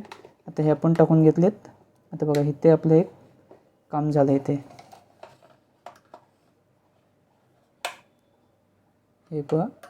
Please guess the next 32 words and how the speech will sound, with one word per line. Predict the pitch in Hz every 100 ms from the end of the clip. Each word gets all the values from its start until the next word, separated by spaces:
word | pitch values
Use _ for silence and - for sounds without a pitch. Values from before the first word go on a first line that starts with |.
| - - - _ -
इकडे | 151 147 151
येत | 147
नाही, | 165 226 -
म्हणजे | 175 160 151
इथं | - 160
आपलं | 160 170
कनेक्शन | 165 156 156 180
येत | 170 147
आहे. | 143 139 - - - _ - - _ _ _ _ 151 135 127
आता | 160 170 156
बटन | 160 165
बंद | 165 165
केलं, | 170 208
बंद | 165 156 143
झालं. | 139 139 - _ - -
चला | 165 160
तर | 175
तुम्हाला | 175 170 165
आता | 170
मी | 185
सिरीज | 170 165 170 -
कशी | 170 165 170
रिपेअर | 165 170 165
करतात | 160 165 165
ते | 170
तुम्हाला | 170 156
दाखवतो | 151 143 139
याच्यावर. | 139 160 214 - _ _ - - _ _ _ _ _ _ _ -
ही | - 170
आपली | 170 170 175 170
सिरीज | - 170 170 165
आहे | 160